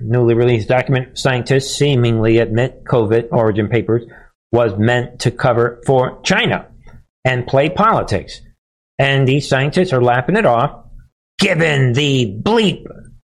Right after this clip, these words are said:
show, right, that w-, that would happen if anyone serious accused the Chinese of even accidental release. My feeling is we should what? Say.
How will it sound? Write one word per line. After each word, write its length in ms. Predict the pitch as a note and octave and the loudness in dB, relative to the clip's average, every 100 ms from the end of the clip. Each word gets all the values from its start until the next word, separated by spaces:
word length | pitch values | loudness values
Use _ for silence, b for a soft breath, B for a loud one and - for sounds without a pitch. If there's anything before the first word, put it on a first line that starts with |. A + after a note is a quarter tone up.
| _ _ - | _ _ -4
show, 500 | - F#3+ F#3 C3 A#2+ | -2 0 2 2 2
right, 280 | A#2+ F3+ C3+ | 2 0 0
that 120 | B2+ | 0
w-, 360 | A2+ A#2 - - - _ _ _ - | 0 -4 -6 -18 -20 _ _ _ -4
that 120 | D3+ | 0
would 100 | B2+ | 0
happen 260 | E3 C#3 C#3 | 0 0 0
if 100 | C3+ | 0
anyone 420 | D3+ C#3 C3 A#2+ | 2 2 2 0
serious 580 | - - F3 B2 A2 - - | -2 0 2 2 0 -2 -4
accused 680 | - - - G#3 F#3 F2 E2 | -4 -6 -4 -2 0 -2 -4
the 80 | |
Chinese 600 | A2 - F3+ C3 A2+ A2 | -4 -2 0 2 0 0
of 100 | G#2+ | 0
even 380 | A#2+ A#2 A2 F#2+ - | 2 2 0 -2 -6
accidental 500 | - C3 - B2+ A2+ | -4 -4 0 -2 0
release. 280 | A2+ A#2 - | 2 2 2
My 320 | B2 C3 G2 | 0 2 0
feeling 540 | G2 - D3+ A#2+ G#2 G#2+ | -4 -2 0 2 0 0
is 260 | G#2+ F#2+ - B B B _ _ _ | 0 -2 -8 B B B _ _ _
we 160 | C3+ | 0
should 320 | C3 - C#3 A#2 | 2 0 0 2
what? 400 | B2+ F3+ G3 - | 2 0 -2 -8
Say. 2500 | - - D#3+ G3+ G3+ G3+ G3 F#3 F3+ E3+ E3 D#3 D3+ C#3+ C3+ C3 B2+ A#2 A2+ G#2+ G2+ F#2 F2 E2+ E2+ | -6 -2 0 2 2 2 2 4 4 4 4 2 2 2 2 2 4 4 4 4 2 0 -2 -8 -14